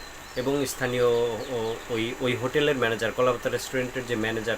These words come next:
তার কথাবার্তা, কথোপকথনে শুনতে পাইলাম যে তারা দুইজন ভিতরে ঢুকছিল, খাওয়া দাওয়া করছে, এক পর্যায়ে তাদের চিৎকার, ছেলেটির চিৎকার শুনে সবাই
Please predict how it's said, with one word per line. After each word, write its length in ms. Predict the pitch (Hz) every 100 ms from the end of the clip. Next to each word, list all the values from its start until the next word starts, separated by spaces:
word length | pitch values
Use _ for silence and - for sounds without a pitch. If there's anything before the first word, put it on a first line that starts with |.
| -
তার 120 | 110 107
কথাবার্তা, 680 | 110 110 110 - - - 110
কথোপকথনে 800 | 120 117 113 120 127 123 123 113
শুনতে 180 | 123 110
পাইলাম 300 | 120 123 147
যে 160 | 156 208 - - - -
তারা 220 | 110 110
দুইজন 480 | 117 107 110 110 104
ভিতরে 300 | 104 - 107
ঢুকছিল, 440 | 110 - 151 185 214 -
খাওয়া 160 | 117
দাওয়া 180 | 117 117 131
করছে, 280 | 123 - 180 156
এক 120 | 113 -
পর্যায়ে 300 | 107 107 104
তাদের 300 | 104 98 101 - - - - - - -
চিৎকার, 600 | 143 - 151 143 139 135 - - -
ছেলেটির 340 | 123 120 127
চিৎকার 280 | 151 - 151
শুনে 220 | - 175 -
সবাই 300 | 131 117